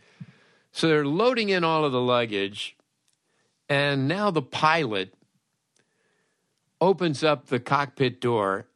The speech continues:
and looks in the back and sees all of this stuff. And I'm sitting, like, in the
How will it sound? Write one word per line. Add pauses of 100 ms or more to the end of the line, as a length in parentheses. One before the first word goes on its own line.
(160)
and
looks
in
the
back (540)
and
sees
all
of
this
stuff. (520)
And
I'm
sitting,
like,
in
the